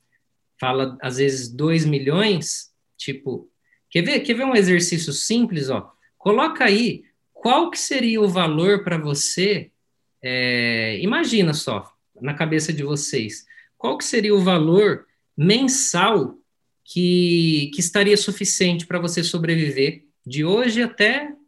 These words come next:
o resto da sua vida? Quantos reais ou quantos dólares vocês precisariam, vocês gostariam de tá ganhando por mês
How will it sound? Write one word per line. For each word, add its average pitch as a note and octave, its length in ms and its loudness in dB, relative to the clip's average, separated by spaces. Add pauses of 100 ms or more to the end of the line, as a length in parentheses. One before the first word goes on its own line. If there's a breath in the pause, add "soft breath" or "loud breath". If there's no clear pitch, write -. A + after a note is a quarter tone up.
(260)
o E3+ 60 -6
resto G3+ 300 0
da G#3 100 0
sua G3 200 -2
vida? G#2 300 -8 (1160)
Quantos A3+ 400 2
reais F3+ 440 4
ou F#3 120 0
quantos F3+ 380 -2
dólares D3 800 -4 (320)
vocês C#3+ 400 -4
precisariam, D3+ 920 -4 (840)
vocês C3+ 280 -4
gostariam D3+ 420 -2
de D3 100 -4
tá D#3 120 -4
ganhando D3 420 -2
por G3 160 4
mês F3+ 600 -2